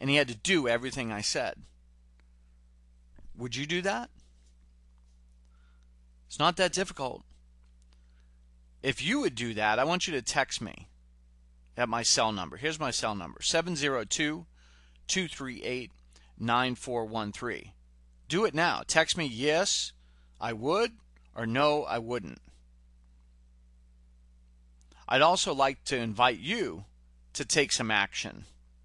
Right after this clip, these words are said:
Besides texting me, I want you to take some more action. I'm doing a new call. It's at eight thirty A M Pacific time.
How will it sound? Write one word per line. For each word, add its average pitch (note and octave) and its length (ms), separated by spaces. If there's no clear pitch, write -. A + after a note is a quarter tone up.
Besides F3+ 420
texting A#2 480
me, G#2+ 300
I B2+ 80
want C#3 280
you A#2+ 60
to A#2 100
take B2+ 240
some A2+ 140
more G#2+ 240
action. B1 560
I'm C#3+ 180
doing F3+ 240
a B2+ 100
new D#3+ 420
call. G2 560
It's - 200
at B2+ 180
eight D#3+ 240
thirty D#3+ 480
A C#3+ 200
M C3 200
Pacific - 540
time. D#2+ 400